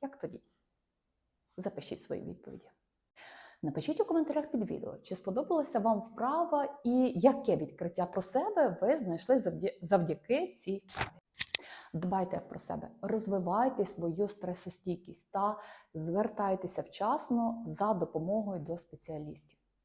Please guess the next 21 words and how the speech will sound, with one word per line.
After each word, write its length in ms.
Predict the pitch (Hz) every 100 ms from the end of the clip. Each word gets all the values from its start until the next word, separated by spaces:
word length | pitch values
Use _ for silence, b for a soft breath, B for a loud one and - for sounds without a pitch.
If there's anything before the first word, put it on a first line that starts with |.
| _
Записатися 800 | 170 175 202 269 247 - 160 -
до 140 | 160 175
мене 300 | 240 349 240
на 280 | 160 185
консультацію 760 | 247 220 208 185 214 269 - 196
можна 560 | 170 190 226 226 190 -
або 460 | 170 156 190 202
у 120 | - 220
приватні 680 | 220 175 170 160 170 170 B B B B
повідомлення 640 | 180 170 160 151 151 156
в 60 | 165
Instagram, 680 | 151 160 180 175 214 381 403 -
або 480 | 170 165 160 240 370
через 420 | - 175 170 -
Telegram-канал. 840 | 156 160 160 208 220 - 143 143 - _ B B B _
Посилання 800 | - 180 180 196 151 143 170 302
залишу 540 | 233 156 165 294 -
в 140 | 277 - -
описі 360 | 262 - - -
під 120 | 156
відео. 320 | 156 160 170